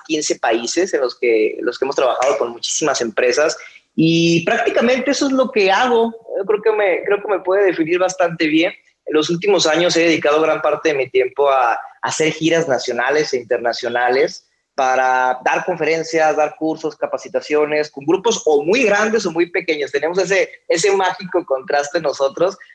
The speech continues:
porque creo que siempre se puede aprender. Obviamente, cuando tienes un círculo más cercano, pues todo es como más íntimo, ¿no? Y te tocas temas más profundos, más personales, más trascendentales. Eh,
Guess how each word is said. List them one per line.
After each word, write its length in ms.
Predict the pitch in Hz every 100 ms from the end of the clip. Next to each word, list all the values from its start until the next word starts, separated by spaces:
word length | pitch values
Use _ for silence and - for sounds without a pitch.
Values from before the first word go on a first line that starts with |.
| _
porque 280 | 156 160 160
creo 240 | 180 190 190
que 340 | 214 202 165
siempre 420 | - 202 202 220
se 120 | 214
puede 240 | 165 165 170
aprender. 480 | 165 151 131 120 113
Obviamente, 840 | 139 185 175 170 156 175 - - _ _ _ -
cuando 120 | 117
tienes 200 | 127 131
un 120 | 139 131
círculo 320 | 135 151 123
más 140 | 123
cercano, 400 | 131 127 127 131
pues 120 | 127 120
todo 120 | 131
es 100 | 135
como 280 | 151 131 127
más 320 | 135 127 -
íntimo, 520 | 151 151 143 120 117 123 135
¿no? 80 | 156
Y 120 | 147
te 220 | 139 139 -
tocas 260 | 143 147
temas 260 | 147 147 143 - - -
más 200 | 143 143
profundos, 840 | 131 - 139 143 143 135 131 127
más 160 | 135 -
personales, 720 | 135 - 120 127 131 127 127
más 140 | 135
trascendentales. 960 | - 127 123 117 110 131 131 131 143 - - _ _
Eh, 720 | - 143 143 143 143 143 143